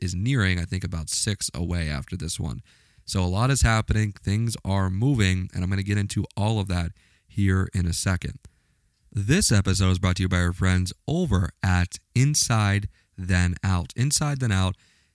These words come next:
is probably, I can owe a ton of credit this year to me getting through some really adverse situations. It is the cheapest alternative to actually signing up with therapy,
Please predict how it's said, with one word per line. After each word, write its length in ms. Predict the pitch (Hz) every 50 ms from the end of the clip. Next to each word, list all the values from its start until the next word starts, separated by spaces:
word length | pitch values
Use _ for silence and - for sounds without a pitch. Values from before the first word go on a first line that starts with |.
| _ _ _
is 240 | - 98 101 95 95
probably, 600 | - - - - 123 151 170 165 131 120 113 107
I 120 | 104 104
can 260 | 101 - 104 95 95 - - -
owe 340 | 92 101 101 101 98 98 95 -
a 180 | - 95 90 90 - - - _ _ -
ton 220 | 139 135 147 156
of 320 | 143 117 95 90 95 - _ _ _ _ _ _ _ _ _ _ _ _ _
credit 500 | - - 90 90 90 90 87 - - -
this 300 | 92 90 87 - - -
year 320 | 90 90 90 90 85 87 _ _ _ _ _ _ _ _ _ _ -
to 120 | - -
me 180 | 101 107 127 156
getting 320 | 147 143 143 143 143 139
through 220 | 131 - 127 123
some 340 | 117 - - 107 98 90 90
really 420 | 90 95 101 113 117 117 117 110 - -
adverse 420 | 98 95 95 101 95 92 92 92
situations. 800 | - - 90 - - - 78 76 71 64 - - 67 - - - _ _ _ _ _ _ _ _ _ _ -
It 120 | - 104
is 120 | 107 107 98
the 80 | 101
cheapest 640 | 95 - - - 127 131 - 131 127 117 - - - -
alternative 640 | - - 101 101 - - - 110 107 104 101 101 98
to 120 | - - 64
actually 420 | 90 95 95 - - 98 98 95
signing 440 | 92 - - 85 87 90 90 85 87
up 140 | 82 80 -
with 180 | - - 76 - - -
therapy, 520 | - 113 117 117 113 - 117 107 107 107